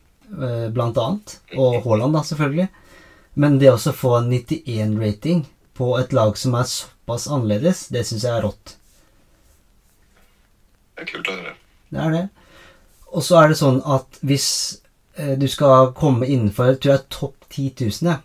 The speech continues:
Speaker 1: så må du ha, eh, seksti eller mer poeng i alle trettiåtte rundene. Og en Game Week rating, altså, eller, ja, rank på,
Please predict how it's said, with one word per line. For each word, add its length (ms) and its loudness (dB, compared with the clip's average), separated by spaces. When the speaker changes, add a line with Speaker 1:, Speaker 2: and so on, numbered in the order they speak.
Speaker 1:
så 200 -4
må 180 2
du 120 -2
ha, 340 0
eh, 180 -2
seksti 720 -6
eller 180 6
mer 360 2
poeng 400 -2
i 160 -6
alle 420 0
trettiåtte 580 -2
rundene. 380 -2
Og 480 2
en 460 -2
Game 460 2
Week 420 -6
rating, 720 0
altså, 300 -6
eller, 600 -2
ja, 160 -4
rank 540 0
på, 340 0